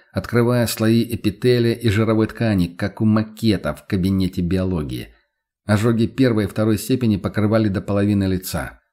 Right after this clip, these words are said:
Остальное представляло собой дикую мешанину. Щеки, лоб и подбородок были изборождены язвами размером с пятак. Некоторые волдыри присохли,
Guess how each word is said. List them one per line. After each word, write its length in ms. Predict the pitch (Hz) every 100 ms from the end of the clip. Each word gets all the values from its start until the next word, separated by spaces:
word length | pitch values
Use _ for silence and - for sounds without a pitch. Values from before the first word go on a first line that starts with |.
| _ _
Остальное 500 | 110 - 117 131 123
представляло 640 | - 98 - 113 120 117
собой 300 | 101 110 104
дикую 340 | 101 107 123 113
мешанину. 580 | 113 - 101 95 71 - - _ -
Щеки, 560 | - - 107 90 -
лоб 480 | 71 160 185 98 65 60 -
и 80 |
подбородок 720 | 85 104 87 92 101 95 78 -
были 300 | 90 101 101
изборождены 680 | 110 92 87 95 85 107 107
язвами 640 | 107 85 104 110 87 92 85
размером 480 | 90 87 101 92
с 80 | 90
пятак. 460 | - 87 - - - - _ _ _ -
Некоторые 560 | 113 120 113 113 113
волдыри 460 | 104 107 101 113 107
присохли, 760 | 107 107 - 107 90 80 69